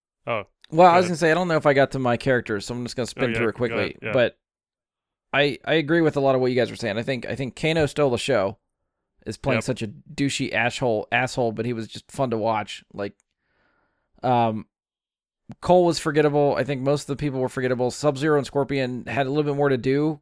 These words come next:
Speaker 2: just 'cause they had a little bit more backstory, and I think they looked cool as hell, like, their costumes and shit. I was really for it. I think that was really cool. Um, but yeah, largely everybody else, I've, I don't think that either they didn't get enough to do or we didn't spend enough time with them. I don't know, but that,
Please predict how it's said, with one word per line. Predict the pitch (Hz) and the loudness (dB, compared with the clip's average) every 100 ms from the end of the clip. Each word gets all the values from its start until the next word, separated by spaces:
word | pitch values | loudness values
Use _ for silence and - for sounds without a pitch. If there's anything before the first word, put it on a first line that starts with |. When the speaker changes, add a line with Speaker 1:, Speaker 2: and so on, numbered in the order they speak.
| - | -14
Speaker 2:
just | 107 - | -16 -8
'cause | 127 | -6
they | 123 | -2
had | 117 | 0
a | 123 | 0
little | 127 | 0
bit | 127 | -2
more | 123 110 | -4 -2
backstory, | 110 110 139 135 139 147 | -2 -2 -4 -2 -2 -4
and | - 107 104 - - | -6 -8 -10 -12 -10
I | |
think | 123 127 | -6 -4
they | 117 | -2
looked | 123 143 - | -2 -4 -4
cool | 170 165 | 0 0
as | 151 | 2
hell, | 160 175 175 - | 4 4 -2 -6
like, | 117 110 | -4 -4
their | 117 | -4
costumes | 117 123 151 147 | -2 -2 -4 -6
and | 143 | -4
shit. | 170 160 | -2 0
I | 120 | 0
was | 107 | -2
really | 117 110 | -6 -6
for | 117 127 | -4 -2
it. | 117 | -4
I | |
think | 110 110 | -6 -6
that | 104 | -6
was | 104 | -6
really | 107 | -8
cool. | - 120 139 _ _ _ _ _ _ | -6 -8 -8 _ _ _ _ _ _
Um, | 117 117 110 95 - _ | -4 -2 -4 -6 -16 _
but | 151 147 | 0 2
yeah, | 117 | 2
largely | 127 175 165 156 | 2 2 2 0
everybody | 147 123 120 | 0 -2 0
else, | 127 147 - 104 | 2 0 -4 -4
I've, | 117 101 - - _ _ _ _ _ 107 | -4 -4 -16 -20 _ _ _ _ _ -14
I | 69 64 95 - - 107 | -14 -16 -20 -18 -18 -2
don't | 165 160 | 0 0
think | 160 131 | -4 -6
that | - | -8
either | 135 190 190 | -4 4 4
they | 175 | 4
didn't | 196 185 | 0 0
get | 165 | 0
enough | 156 - | 0 -4
to | |
do | 117 180 185 180 | -2 2 4 4
or | - 123 | 2 -2
we | 135 | -2
didn't | 123 | -2
spend | 147 | -2
enough | 127 - | -2 -2
time | 151 156 | 0 0
with | 151 - | -2 -4
them. | 143 | -2
I | 131 | -2
don't | 143 131 | -2 0
know, | 101 | -2
but | 113 143 | -2 -4
that, | 98 | -4